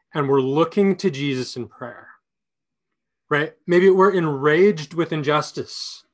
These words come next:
but we, first we look to Jesus in prayer. Maybe we're lonely. Um, we look to Jesus in prayer. We see people we love suffering, right? We take them to Jesus through prayer. And we do this all together.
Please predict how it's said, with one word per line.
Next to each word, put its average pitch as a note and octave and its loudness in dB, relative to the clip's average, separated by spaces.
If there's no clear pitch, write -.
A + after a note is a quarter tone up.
but D#3+ 0
we, C#3+ -2
first - 0
we F#3 2
look D#3+ 2
to - -20
Jesus B2+ -6
in G#2+ -12
prayer. A2+ -12
Maybe E3 2
we're F3+ 4
lonely. C#3 0
Um, C3 -4
we D3 -4
look F3 2
to F3+ -10
Jesus C3 -10
in A#2+ -10
prayer. G#2 -10
We D#3 -4
see F#3+ -4
people G3+ 0
we F3+ 2
love C3 0
suffering, G#2+ -6
right? C#3 -6
We D3+ -4
take F#3 -4
them C3 2
to D3 -10
Jesus A#2+ -4
through A#2+ -6
prayer. A2 -12
And E3 0
we E3 2
do D#3+ -2
this G3+ 0
all A#2+ -6
together. A#2+ -6